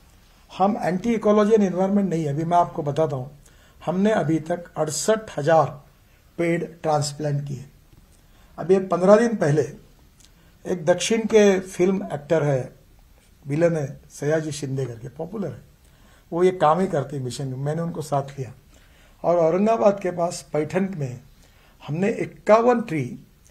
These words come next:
जो सौ साल पुरानी बड़ के पेड़ थे, उसको हमने प्लांटेशन सक्सेसफुली किया।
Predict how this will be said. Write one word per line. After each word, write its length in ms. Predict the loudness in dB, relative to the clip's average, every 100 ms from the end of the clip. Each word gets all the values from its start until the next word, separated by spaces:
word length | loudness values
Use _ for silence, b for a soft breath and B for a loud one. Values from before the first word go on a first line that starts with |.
| b b -2
जो 120 | -2
सौ 320 | 2 6 6
साल 240 | 8 6
पुरानी 380 | 6 4 4 4
बड़ 220 | 2 0
के 140 | -2 -4
पेड़ 260 | -4 -4
थे, 240 | -4 -4 -4 -8 B B -14
उसको 240 | -6 0
हमने 220 | 0 0
प्लांटेशन 520 | -2 -2 0 -2 -4 -6
सक्सेसफुली 640 | -8 -8 -8 -8 -10 -10
किया। 300 | -10 -16